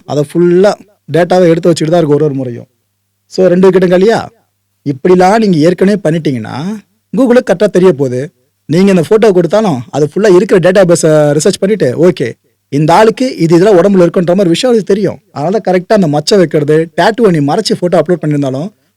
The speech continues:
உன்னோட பழைய டேட்டா வச்சு டாட்டூவோட ஃபோட்டோ கொடுக்கறது எல்லாத்தையும் Google பண்ணுதுப்பா. இல்ல, குழம்புறதுக்கு எதுவும் இல்ல, நீங்க ரிவீல் பண்ண டேட்டா தான்.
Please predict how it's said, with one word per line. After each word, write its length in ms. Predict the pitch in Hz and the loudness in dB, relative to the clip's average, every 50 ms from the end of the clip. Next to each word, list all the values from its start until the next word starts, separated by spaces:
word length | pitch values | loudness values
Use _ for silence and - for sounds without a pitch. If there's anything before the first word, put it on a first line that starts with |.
| _ - 156 | _ -4 -2
உன்னோட 100 | 156 - 120 | -2 -2 0
பழைய 320 | - 156 185 208 185 180 202 | 0 2 2 2 4 2 2
டேட்டா 180 | 196 226 208 | 2 2 2
வச்சு 240 | 185 170 - 208 214 | 2 2 2 0 0
டாட்டூவோட 240 | 226 190 226 233 220 | 0 2 2 2 2
ஃபோட்டோ 300 | 214 - 208 202 190 202 | 2 2 0 0 0 0
கொடுக்கறது 500 | 175 175 160 147 151 160 151 170 185 202 - - | 0 0 -2 -2 -2 -4 -4 -4 -6 -8 -10 -8
எல்லாத்தையும் 420 | 175 165 180 190 185 233 202 170 185 | -4 -2 0 0 0 0 0 2 2
Google 180 | 190 185 165 | 2 0 0
பண்ணுதுப்பா. 400 | 143 156 143 143 135 127 - 120 - _ _ _ _ _ _ _ - | -4 -4 -8 -8 -10 -12 -14 -16 -18 _ _ _ _ _ _ _ -2
இல்ல, 160 | 202 226 214 | -2 -2 2
குழம்புறதுக்கு 400 | - 214 262 277 269 226 196 190 | 2 2 4 4 2 2 2 0
எதுவும் 220 | 165 160 165 165 151 | 0 0 0 0 -2
இல்ல, 180 | 131 117 117 _ _ _ _ _ _ _ _ _ - | -2 -4 -10 _ _ _ _ _ _ _ _ _ -12
நீங்க 720 | 147 143 151 175 196 214 214 202 185 214 233 247 427 554 - | -8 -4 -2 0 0 2 2 2 2 2 2 0 -4 -8 -8
ரிவீல் 340 | 190 147 165 156 202 220 214 | -4 -2 -2 0 2 2 0
பண்ண 380 | 202 - 175 160 170 190 240 311 170 | 0 0 -2 -2 -2 -4 -6 -6 -4
டேட்டா 280 | 139 151 151 147 131 113 | -2 -2 -2 -2 -6 -10
தான். 120 | 117 - | -10 -16